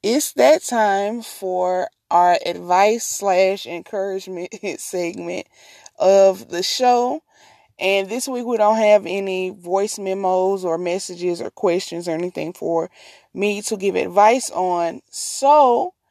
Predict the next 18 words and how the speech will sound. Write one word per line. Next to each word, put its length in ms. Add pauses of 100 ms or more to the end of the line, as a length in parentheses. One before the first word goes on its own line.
(640)
this 400
will 120
be 260
encouragement 840
week. 460 (720)
Um, 640 (220)
I 240
hope 340
and 160
pray 220
that 100
I 120
say 220
something 580
that 360 (240)
you 380
can 460 (260)
connect 480